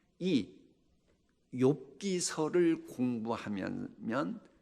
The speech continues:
네가 문학으로서의 기본을 배울 수 있다. 이렇게 알려줬던 그런 책이기도 합니다. 자, 그러면 여기 보면 저런 구조 속에 나가면서 하나님이 가르쳐 주시는 게 있어요.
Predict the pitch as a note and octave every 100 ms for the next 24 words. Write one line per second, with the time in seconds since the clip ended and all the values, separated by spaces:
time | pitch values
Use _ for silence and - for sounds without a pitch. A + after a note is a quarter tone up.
0 | _ _ F2+ A2+ A2 C3 E3+ G#3+ - _
1 | - G#2+ A2+ A#2+ A2 G#2+ G#2+ G#2 - G2
2 | G#2+ B2+ F3 A3 - - _ - - G#2+
3 | G#2 C3 F#3 F3+ A2 G2+ G2 - G2 -
4 | F#2 - A2+ - - G2 A2 A#2+ G2+ F#2
5 | F#2+ F#2 F#2 - _ _ - - G#2 G#2+
6 | - - A2+ - - - A2 G#2 - -
7 | - _ _ _ _ - - - - G#3+
8 | G3+ C#4 C4+ - - - - _ C4 D#4
9 | A#3+ A#2+ C#3 C4 A3 C3+ D3 A2+ - -
10 | - - - - - E3 C4+ A#3 - F#3+
11 | G3 G3 F#3+ F#3 D#3+ C3 C#3+ C3+ C3 D#3
12 | D3 - C3 G#2 A2 A#2 - - G#2+ -
13 | G#2 C3 A#2+ A2+ G2+ G2 A2 - - -